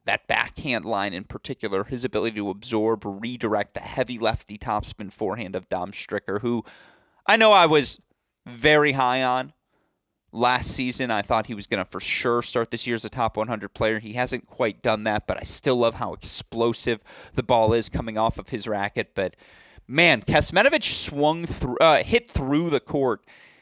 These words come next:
in a way I just hadn't seen him do in quite a bit of time. And so that was a good win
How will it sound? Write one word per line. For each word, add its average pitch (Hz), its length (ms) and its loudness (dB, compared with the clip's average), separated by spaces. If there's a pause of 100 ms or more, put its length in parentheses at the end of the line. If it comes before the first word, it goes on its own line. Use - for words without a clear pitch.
(120)
in 113 80 0
a 113 40 0
way 135 180 0
I - 60 -2
just - 180 -6
hadn't 143 260 0
seen 123 240 -8
him 98 240 -12
do 98 260 -6 (260)
in 101 160 -10
quite 104 280 -2
a - 20 -4
bit 90 140 -2
of 87 80 -18
time. 95 260 -4
And 95 100 -14
so 98 120 -6
that 120 160 2
was 156 100 0
a 127 60 -2
good 117 160 2
win 110 280 0